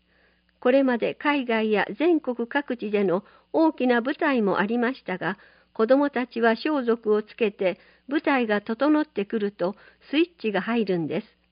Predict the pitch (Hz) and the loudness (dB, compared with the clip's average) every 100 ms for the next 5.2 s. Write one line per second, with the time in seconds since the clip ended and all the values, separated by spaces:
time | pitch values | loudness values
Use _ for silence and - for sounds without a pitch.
0 | _ _ _ _ - 208 226 247 226 226 | _ _ _ _ -12 -8 -4 0 0 0
1 | 254 330 392 - 269 - 233 226 208 175 | 0 2 2 0 -8 0 2 2 2 0
2 | - - _ 214 233 339 370 370 339 339 | -4 -14 _ -2 0 2 6 6 6 2
3 | 233 175 - 247 285 269 285 - 254 254 | 2 -2 0 0 0 0 -2 -2 -4 -2
4 | 247 269 220 - 196 208 208 - 185 160 | -2 0 0 -2 -2 -2 -2 -2 -4 -2
5 | 180 | -4